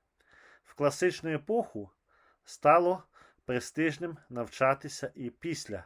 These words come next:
вісімнадцяти років, але це вже для обраних. Це в основному аристократи, що могли виділити час і гроші на навчання в дорослому, зрілому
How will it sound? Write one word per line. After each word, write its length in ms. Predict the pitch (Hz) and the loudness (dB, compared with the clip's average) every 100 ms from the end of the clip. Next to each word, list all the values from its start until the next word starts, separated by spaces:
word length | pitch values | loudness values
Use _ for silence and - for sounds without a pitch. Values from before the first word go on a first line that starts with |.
| _ | _
вісімнадцяти 840 | 107 104 - 113 113 107 113 - | -16 -12 -10 -6 -4 -4 -6 -2
років, 380 | 113 98 87 101 _ _ _ _ _ | -2 -2 -8 -20 _ _ _ _ _
але 460 | - 123 131 170 190 _ - _ _ | -4 0 4 2 0 _ -20 _ _
це 260 | - 135 | -2 2
вже 200 | 147 143 | 2 -2
для 360 | 143 104 117 123 - - | -8 0 0 0 -6 -6
обраних. 560 | 147 120 101 95 92 90 _ _ _ _ - - - - _ | 0 0 -2 -12 -16 -20 _ _ _ _ -20 -20 -20 -20 _
Це 200 | - 202 | -4 0
в 60 | 208 | 2
основному 540 | 170 - 131 165 165 | 0 -4 -4 -2 -4
аристократи, 960 | 160 147 180 - 139 - 110 107 - 151 - _ | -4 -2 -2 -4 -6 -2 -2 -2 -4 -14 -14 _
що 320 | - - 185 | -20 -4 -2
могли 500 | 175 135 127 120 143 151 - | -2 -2 -2 -2 -4 -8 -18
виділити 580 | 107 135 139 131 120 117 | -4 -4 0 -2 -2 -6
час 600 | - 113 123 156 - _ _ _ _ - | -4 0 0 -2 -14 _ _ _ _ -4
і 120 | 160 | -4
гроші 580 | 117 117 131 - 160 143 | -2 -2 -4 -6 -14 -12
на 180 | 143 120 | -6 -4
навчання 640 | 117 104 - 131 147 160 | -4 -8 -4 -2 -2 -4
в 340 | 139 113 131 151 _ _ _ _ - | -6 -2 -2 -4 _ _ _ _ 0
дорослому, 720 | 120 117 135 - 156 151 156 - | 0 2 -2 -2 -6 -6 -8 -12
зрілому 760 | 107 104 113 120 120 127 131 | -10 -4 0 2 0 -4 -6